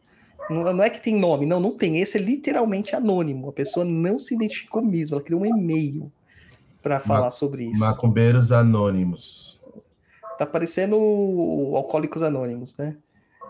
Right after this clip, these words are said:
Speaker 1: "Ai, só por hoje não fiz macumba, só por hoje não fiz macumba."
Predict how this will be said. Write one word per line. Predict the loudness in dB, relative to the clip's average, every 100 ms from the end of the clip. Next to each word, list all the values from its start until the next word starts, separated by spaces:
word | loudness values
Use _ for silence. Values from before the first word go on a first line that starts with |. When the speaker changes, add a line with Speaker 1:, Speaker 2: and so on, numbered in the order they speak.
| -20 _
Speaker 1:
"Ai, | 0 2 0
só | 2 2
por | 2 2
hoje | 4 4 2
não | 0
fiz | -2 -2
macumba, | -2 -2 -4 -2 -4
só | -2 -2
por | 0 -2
hoje | -2 -4
não | -10
fiz | -10 -10
macumba." | -10 -10 -16 -16 -18